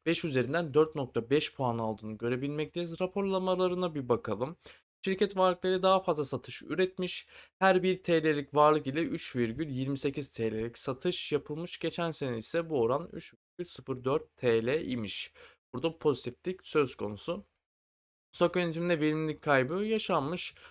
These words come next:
Stok tutma süresinde yirmi üç virgül sıfır dokuz günden yirmi dört virgül üç güne yükselme gerçekleşmiş.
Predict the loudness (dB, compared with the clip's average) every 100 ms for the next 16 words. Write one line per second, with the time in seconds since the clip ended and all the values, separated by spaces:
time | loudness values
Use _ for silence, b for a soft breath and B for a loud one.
0 | B _ -4 -2 -2 -10 -6 -4 -2 -2
1 | -2 -2 0 0 0 -2 -2 -2 -2 -4
2 | -6 -8 -4 -4 -2 -4 -4 -2 0 -2
3 | -2 -2 2 2 2 -2 -2 -4 -4 -6
4 | -8 -4 -2 -2 -4 0 2 2 -2 -2
5 | 0 2 2 -4 -4 -2 -2 -4 -6 -8